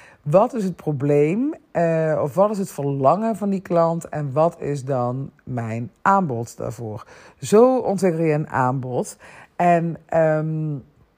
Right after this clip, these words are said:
wat het leuke is, is dat als je wat langer gaat, aan het ondernemen bent, eh, zoals ik nu,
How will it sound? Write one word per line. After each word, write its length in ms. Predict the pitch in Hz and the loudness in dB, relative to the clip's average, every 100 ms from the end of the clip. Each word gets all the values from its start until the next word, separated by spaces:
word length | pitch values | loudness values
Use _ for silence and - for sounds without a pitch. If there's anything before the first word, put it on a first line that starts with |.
| _ - - | _ -18 -6
wat 140 | 170 | -4
het 120 | 147 | -2
leuke 400 | 156 180 214 - | 2 2 2 -2
is, 300 | - 135 143 | -6 -6 -6
is 120 | 143 | -8
dat 200 | 139 143 | -6 -6
als 240 | - 151 - | -4 -6 -6
je 60 | |
wat 160 | 151 123 | -6 -4
langer 440 | 127 170 175 135 | 0 0 0 -4
gaat, 380 | 123 - 147 143 - - | -6 -8 -8 -8 -14 -10
aan 140 | 143 | -6
het 120 | 135 | -6
ondernemen 580 | - 143 135 147 165 120 | -4 -4 -2 -2 -2 -4
bent, 520 | 117 76 190 269 - - - - - _ | -6 -6 -4 -6 -8 -20 -20 -20 -20 _
eh, 180 | - 160 | -2 0
zoals 240 | 147 156 | 0 -2
ik 300 | - 190 185 | -2 -4 -4
nu, 320 | 135 139 226 | -6 -2 -4